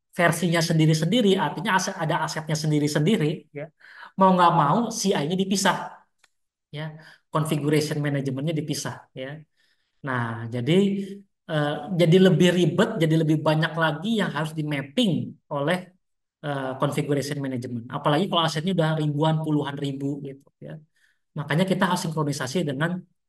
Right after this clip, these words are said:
teman kita atau saudara kita yang mainan inventarisasi itu. Kira-kira gitu.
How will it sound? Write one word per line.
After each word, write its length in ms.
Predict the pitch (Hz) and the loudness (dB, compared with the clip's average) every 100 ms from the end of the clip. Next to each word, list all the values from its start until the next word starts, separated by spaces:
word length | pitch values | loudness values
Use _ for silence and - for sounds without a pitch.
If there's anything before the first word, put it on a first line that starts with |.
| - | -2
teman 220 | 160 170 | 2 4
kita 320 | 156 151 165 175 | 2 2 0 0
atau 80 | |
saudara 320 | 160 151 139 135 | 0 0 0 -2
kita 220 | 139 165 | -4 0
yang 240 | 160 151 156 _ _ _ - - - | 0 -2 -6 _ _ _ -20 -18 -4
mainan 480 | 151 139 135 156 156 | 0 2 2 0 0
inventarisasi 760 | 139 147 139 135 127 127 127 143 | -2 -2 -2 -4 -4 -6 -6 -10
itu. 140 | 151 127 123 _ _ - - - _ _ - - - 170 - - _ _ _ _ _ - | -10 -14 -16 _ _ -20 -20 -20 _ _ -14 -10 -2 -2 -2 -12 _ _ _ _ _ -8
Kira-kira 320 | 147 131 135 | -4 -2 -2
gitu. 220 | 127 113 | -4 -10